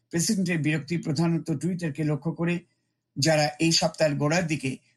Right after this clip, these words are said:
প্রেসিডেন্টের দুটি টুইট বার্তার ব্যাপারে সত্যতা যাচাইয়ের জন্য সতর্ক করে দিয়েছিল। টুইটার সম্পর্কে ট্রাম্প বলেন, "আইনত সম্ভব হলে আমি সেটা বন্ধ করে দিতাম।" প্রেসিডেন্ট মনে করেন, যখন টুইটার, Google, Facebook এবং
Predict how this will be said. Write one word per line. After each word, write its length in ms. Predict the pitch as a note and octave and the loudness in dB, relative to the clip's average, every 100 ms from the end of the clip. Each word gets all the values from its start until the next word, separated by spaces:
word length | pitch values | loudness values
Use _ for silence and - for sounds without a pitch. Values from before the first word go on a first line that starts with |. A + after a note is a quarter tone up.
| _ | _
প্রেসিডেন্টের 600 | E3 E3 F#3 F3 E3 D#3 | -2 0 -2 -4 -2 -2
দুটি 280 | C#3+ C#3 C#3+ | -2 -2 -2
টুইট 300 | D#3+ E3+ A2+ | -2 -2 0
বার্তার 320 | D3+ C#3+ D3+ | 0 0 -2
ব্যাপারে 440 | C3+ C#3 E3 D3+ - _ | -2 0 2 0 -2 _
সত্যতা 520 | - - C#3+ E3 D#3 D3 | -2 -2 0 0 2 2
যাচাইয়ের 440 | D3 C#3+ E3 E3 | 2 2 2 2
জন্য 280 | D#3 D3+ D3+ - _ | 0 2 0 -2 _
সতর্ক 460 | - E3+ E3 D3 C3 | -2 0 0 -2 -4
করে 220 | D3+ C#3+ | -2 0
দিয়েছিল। 520 | C#3 C#3 - C#3+ C3 - _ _ _ _ | 2 0 2 0 -2 -6 _ _ _ _
টুইটার 280 | - G#3+ G#3+ | 2 2 4
সম্পর্কে 460 | - F#3 E3 D3+ D#3+ | 2 2 0 0 0
ট্রাম্প 320 | D#3 D3+ C#3+ | 2 0 2
বলেন, 220 | D3 E3 E3+ | 2 0 0
"আইনত 360 | C#3+ D#3 E3+ F3 | 0 0 0 -2
সম্ভব 340 | - D#3+ D#3+ | -2 0 0
হলে 300 | D3 E3 F3 G3 _ - | 0 0 -2 -6 _ -2
আমি 220 | D3+ C#3+ | 0 2
সেটা 340 | C3 C3+ C3+ - _ | 0 -4 -6 -8 _
বন্ধ 300 | D#3 D#3 D3 | 0 2 2
করে 240 | C3 C#3 B2+ | 0 -2 -2
দিতাম।" 500 | B2+ A#2 A#2+ B2 - _ _ _ _ | -2 0 0 0 -6 _ _ _ _
প্রেসিডেন্ট 460 | F3+ F#3 G#3+ G3 E3 | 0 2 2 2 2
মনে 200 | D3+ D3+ | 2 2
করেন, 280 | E3 E3+ | 2 2
যখন 320 | D#3+ D3 D3 C#3 | 0 0 0 0
টুইটার, 400 | D#3+ D#3 D#3+ C#3+ | 0 2 0 2
Google, 360 | D3 D#3 E3 | 0 2 2
Facebook 480 | C#3 D3+ C#3+ D#3+ E3 - _ _ - | 2 0 0 0 -2 -4 _ _ 0
এবং 220 | D3+ | 2